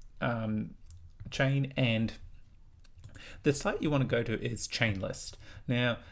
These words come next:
once on Chainlist, all you need to do is connect your wallet. There you go, connected. And you can already see it has a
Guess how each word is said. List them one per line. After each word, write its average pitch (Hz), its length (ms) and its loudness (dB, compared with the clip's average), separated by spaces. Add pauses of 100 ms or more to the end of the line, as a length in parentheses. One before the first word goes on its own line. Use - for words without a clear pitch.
(160)
once 143 320 0
on 127 180 2
Chainlist, 139 640 0 (400)
all 165 180 4
you 170 100 4
need 131 180 2
to - 80 -8
do 117 180 0
is 107 480 -2
connect 113 320 -2
your 101 80 -4
wallet. 151 280 0 (1160)
There 98 180 0
you 92 80 -2
go, 180 300 -2 (200)
connected. 135 500 -2 (140)
And 123 580 2 (100)
you 147 120 -2
can 196 140 0
already 175 340 -2
see 135 420 0
it 101 120 -4
has 107 260 0
a 110 60 -2